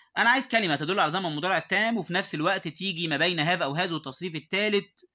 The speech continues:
زي recently، حديثًا. أنا لسه حديثًا باعت له التشيك وأتوقع، الإيميل، وأتوقع إنه يبعت لي التشيك حالًا. Recently يعني حديثًا تدل على المضارع التام، ومن الممكن أن تأتي بين have أو has وبين التصريف الثالث number fifteen. السؤال هنا،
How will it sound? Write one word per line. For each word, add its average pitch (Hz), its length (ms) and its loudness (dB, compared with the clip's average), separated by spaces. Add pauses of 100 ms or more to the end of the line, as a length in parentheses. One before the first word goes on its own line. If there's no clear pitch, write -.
(260)
زي 147 500 0
recently، 131 680 -4
حديثًا. 143 420 -4
أنا 180 260 -6
لسه 156 240 -4
حديثًا 135 440 -6
باعت 113 360 -4
له 113 140 -6 (380)
التشيك 151 520 -2 (160)
وأتوقع، 170 600 2
الإيميل، 139 680 0
وأتوقع 220 480 2
إنه 151 120 0
يبعت 131 300 2
لي 127 100 -2
التشيك 135 280 -4
حالًا. 87 340 -4 (120)
Recently 156 520 -2
يعني 113 300 -2
حديثًا 185 520 -4
تدل 151 200 -2
على 127 140 2
المضارع 151 260 0
التام، 190 320 -2 (260)
ومن 127 200 0
الممكن 143 400 0
أن 117 120 -4
تأتي 123 280 -6
بين 110 240 -6
have 165 160 2
أو 175 160 2
has 190 220 2
وبين 151 240 0
التصريف 131 400 -4
الثالث 123 400 -4
number 120 300 -4
fifteen. 113 220 -8 (2000)
السؤال 233 320 2
هنا، 254 280 2